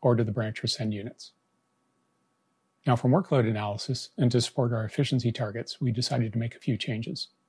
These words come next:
First, we wanted to increase the number of vector lanes scheduled by an execution unit from eight to sixteen. We did this by reorganizing the vector pipelines and restructuring the execution units so that pairs of execution units run in lockstep under a single thread controller.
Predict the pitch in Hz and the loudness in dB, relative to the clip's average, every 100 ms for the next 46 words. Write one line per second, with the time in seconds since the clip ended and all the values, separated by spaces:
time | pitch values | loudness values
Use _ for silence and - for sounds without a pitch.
0 | _ _ _ - - 180 - 131 127 113 | _ _ _ -2 2 2 4 4 6 4
1 | 117 - 120 - 127 113 104 123 - 135 | 2 2 0 2 0 0 0 -2 -2 -2
2 | 110 110 - 117 120 113 107 117 - - | -2 -2 -2 0 2 0 -2 -4 -6 -2
3 | 127 - 113 110 - _ 135 123 127 - | -2 0 -4 -4 -10 _ -2 0 0 0
4 | 123 117 - - 98 82 _ _ _ _ | -2 -4 -4 -4 -6 -8 _ _ _ _
5 | _ _ _ _ _ _ _ - 123 190 | _ _ _ _ _ _ _ 2 6 6
6 | 165 127 - 120 117 123 113 113 113 113 | 4 0 -2 -2 0 0 -2 -2 -4 -2
7 | 117 104 139 - 117 117 - 110 107 113 | -2 0 0 -2 -6 -6 -6 -6 -4 -2
8 | 113 - 131 117 131 110 127 127 - 151 | -2 -2 -4 -2 -2 -2 -4 -8 0 2
9 | - 123 107 101 - - _ - 120 123 | 2 -2 -2 -6 -12 -20 _ -2 0 0
10 | - 156 151 123 127 - 135 120 120 107 | 2 2 2 0 -4 -2 -2 0 0 -2
11 | 104 110 - - 117 110 107 110 - - | -4 -8 -12 -4 -2 -2 -2 -6 -6 -8
12 | 117 - 123 113 107 131 110 - 117 117 | -10 -4 -2 0 0 -2 -2 -2 -2 -2
13 | 143 - 113 123 | -4 -2 -4 -4